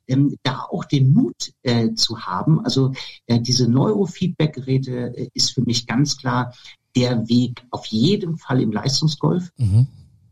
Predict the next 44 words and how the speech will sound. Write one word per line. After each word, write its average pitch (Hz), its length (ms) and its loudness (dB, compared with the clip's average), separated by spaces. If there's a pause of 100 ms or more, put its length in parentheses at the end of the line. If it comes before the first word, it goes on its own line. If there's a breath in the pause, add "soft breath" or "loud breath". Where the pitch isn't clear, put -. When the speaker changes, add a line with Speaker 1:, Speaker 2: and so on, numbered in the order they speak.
(260)
Speaker 1:
Weil 120 160 -4
ich - 200 -4
da 117 180 -2
ganz, - 460 0
ganz 135 300 2
klar 120 300 -2
sehe, 117 420 2 (340 loud breath)
äh, 110 460 -2
dass 110 240 0
es - 140 -2
dort 107 360 -4
genau 104 380 0
diese 104 460 0 (320 loud breath)
Aspekte - 480 -2
gibt, 165 320 -4
wo 117 80 0
die, 107 300 0 (400 loud breath)
wo - 60 0
die 113 100 4
Luft 160 320 2
immer 110 200 0
dünner 160 400 2
wird. 139 260 2
Das 120 160 -2
heißt, 117 220 -4
die 120 80 4
Jungs 117 220 2
sind 123 180 0
technisch - 460 0
alle 123 200 0
gut 120 280 -4
drauf, 117 320 -2
die - 80 -8
sind 120 200 -2
körperlich 110 540 0
mittlerweile 110 520 0
Speaker 2:
Mhm. 110 40 6
Speaker 1:
ja 95 140 2
nun 107 180 -8
auch, 117 320 -6
äh, 104 140 -4
Speaker 2:
Mhm. - 60 -12
Speaker 1:
ganz - 300 -4
weit 113 220 -2